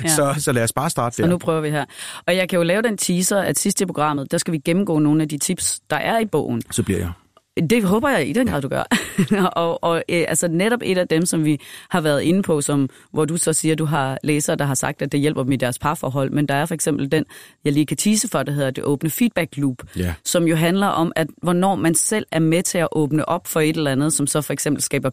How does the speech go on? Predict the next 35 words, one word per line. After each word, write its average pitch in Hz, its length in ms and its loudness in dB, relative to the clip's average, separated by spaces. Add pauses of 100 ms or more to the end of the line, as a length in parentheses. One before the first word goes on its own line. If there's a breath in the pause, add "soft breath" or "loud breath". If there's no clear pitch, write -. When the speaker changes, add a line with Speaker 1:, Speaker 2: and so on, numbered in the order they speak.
Speaker 1:
kla-, - 260 -6 (100)
øh, 123 100 2
ko-, - 200 -4
enten 135 260 2
konflikt - 420 -2
eller 151 140 0
tidsspilde 123 580 -2
i 110 120 -4
ens - 240 -4
liv. 127 200 -4 (300 loud breath)
Og 165 140 0
det 208 100 4
kan 233 100 4
jo 202 60 4
være, 151 380 2 (220 loud breath)
hvis 160 280 2
man 131 220 4 (200 soft breath)
selv - 300 -2
er - 60 2
inde 143 180 4
og 139 60 -2
kommenterer - 380 -2
på - 120 -6
Facebook, 123 460 -4 (220 loud breath)
eller 233 380 2
i - 80 -2
det 165 120 0
her 156 100 2
tilfælde 147 380 0
i - 20 0
et 120 60 -2
parforhold, 135 500 -2 (220 loud breath)
hvis 208 240 2
man 202 160 2
selv - 320 0